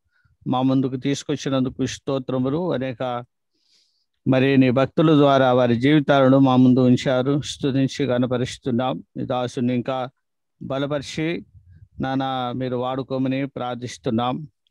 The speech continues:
పరమ తండ్రి, చేరువచ్చిన నీ బిడ్డలందరూ బట్టి స్తోత్రములు చెల్లిస్తున్నాం. నడిపించిన దాసుని బట్టి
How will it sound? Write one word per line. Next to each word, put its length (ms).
పరమ 200
తండ్రి, 460
చేరువచ్చిన 420
నీ 80
బిడ్డలందరూ 480
బట్టి 300
స్తోత్రములు 640
చెల్లిస్తున్నాం. 840
నడిపించిన 540
దాసుని 440
బట్టి 420